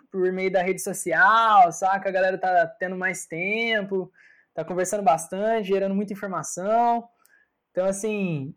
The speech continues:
é, a gente tá passando tempos difíceis, mas se tudo der certo, logo menos a gente já vai tá tudo unido de novo nos festivais, escalando junto, dando a vibe. Mas a galera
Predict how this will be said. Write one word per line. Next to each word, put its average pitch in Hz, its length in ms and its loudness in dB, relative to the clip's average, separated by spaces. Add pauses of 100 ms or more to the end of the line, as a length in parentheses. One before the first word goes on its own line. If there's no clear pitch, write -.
(140)
é, 165 480 2
a 156 40 0
gente 160 140 -6
tá 196 80 2
passando 190 420 -2
tempos 196 260 0
difíceis, 254 920 0 (560)
mas 170 800 -2 (580)
se 160 200 -10
tudo 208 220 0
der 196 160 6
certo, 202 400 0
logo 196 380 4
menos 208 420 0
a 196 40 -6
gente 202 280 -8
já 185 120 -2
vai 190 140 0
tá 196 180 4
tudo 202 200 -2
unido 196 300 0
de 190 80 -6
novo 185 220 -6
nos 175 120 -10
festivais, 175 640 4
escalando 180 400 -6
junto, 190 480 -6
dando 185 200 -4
a 165 60 4
vibe. 196 640 2 (960)
Mas 170 240 2
a 208 140 4
galera 269 500 6